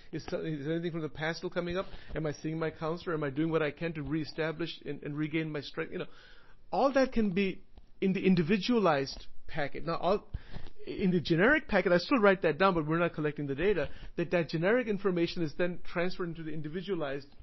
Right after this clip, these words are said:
in, with the accountability partner. Once that happens, there is a clear tracking. Okay, Sachin Karnik was, you know, said that he's gonna do an hour of walking every day,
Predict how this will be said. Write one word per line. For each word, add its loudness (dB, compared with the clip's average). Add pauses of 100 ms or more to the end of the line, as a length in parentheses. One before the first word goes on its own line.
in, -6
with -4
the 2
accountability 2
partner. -2 (500)
Once 0
that 2
happens, -4 (640)
there 2
is -4
a 0
clear -4
tracking. -4 (600)
Okay, -2 (580)
Sachin 0
Karnik -2
was, -8 (140)
you 2
know, 0 (120)
said 0
that 2
he's -2
gonna 0
do -2 (240)
an 0
hour 6
of 2
walking 2
every 2
day, 2